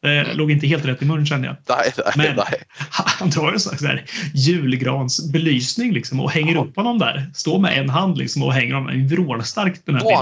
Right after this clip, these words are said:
Speaker 2: Vanvettigt starka.
Speaker 1: Ja. Och här har vi ju så här klassiker. Vad, vad,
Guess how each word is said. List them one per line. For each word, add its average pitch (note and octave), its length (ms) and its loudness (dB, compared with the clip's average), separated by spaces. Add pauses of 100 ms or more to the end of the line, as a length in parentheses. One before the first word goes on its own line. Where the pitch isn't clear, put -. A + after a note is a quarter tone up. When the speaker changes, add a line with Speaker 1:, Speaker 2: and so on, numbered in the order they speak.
(160)
Speaker 2:
Vanvettigt F#3 300 0
starka. C#3+ 480 2 (760)
Speaker 1:
Ja. D3 360 -2 (400)
Och E3+ 100 2
här E3 160 2
har C#3+ 120 -2
vi B2 100 -2
ju B2+ 100 -2
så C3 80 -4
här A#2+ 100 -2
klassiker. C3+ 500 -2
Vad, C3 240 -2
vad, C#3 540 0